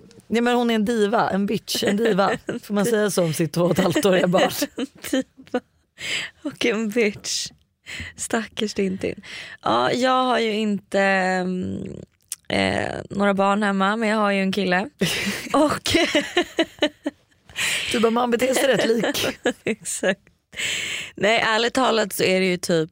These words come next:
Speaker 2: alltså fan, jag börjar känna lite så här, för m-, varje dag som går så blir jag mer och mer besatt av honom.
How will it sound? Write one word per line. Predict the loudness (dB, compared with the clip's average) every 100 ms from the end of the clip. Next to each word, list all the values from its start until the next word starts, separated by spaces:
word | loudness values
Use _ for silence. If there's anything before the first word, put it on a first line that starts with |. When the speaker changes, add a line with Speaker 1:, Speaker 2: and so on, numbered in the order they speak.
| -4
Speaker 2:
alltså | -6 -4
fan, | 0 2 0 -2 _ _ _ -10 -10 -2
jag | 0 2
börjar | 2
känna | 2 0 0
lite | 0 -2 -2
så | 0
här, | 0 -2 -6
för | -6
m-, | -4 -4
varje | 0 0 2 0
dag | 2 2 2 0 -2
som | -2 0
går | 0 -2 -4 -8 -16 _ -4
så | -2
blir | 2 2
jag | 4
mer | 2 0 0 0
och | 0
mer | 0
besatt | -2 -6 -6
av | -2
honom. | -2 -4 -10